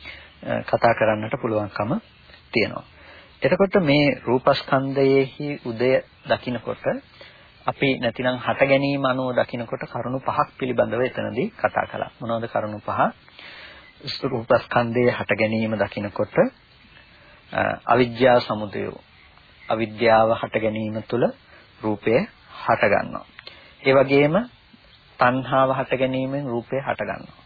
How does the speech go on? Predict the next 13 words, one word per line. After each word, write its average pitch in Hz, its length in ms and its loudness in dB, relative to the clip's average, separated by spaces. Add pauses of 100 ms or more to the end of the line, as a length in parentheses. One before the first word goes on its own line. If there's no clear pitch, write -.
කර්මය 131 480 2
හට 135 260 -2
ගැනීමෙන් 135 560 -4
රූපය 127 380 -2 (760)
හට - 220 -2
ගන්නවා. 107 420 -4 (380)
ආහාර 139 500 4
හට 147 200 -2
ගැනීමෙන් 139 720 -4
රූපය 123 400 -2 (340)
හට - 260 0
ගන්නවා. - 380 -4 (180)
එතකොට - 420 -2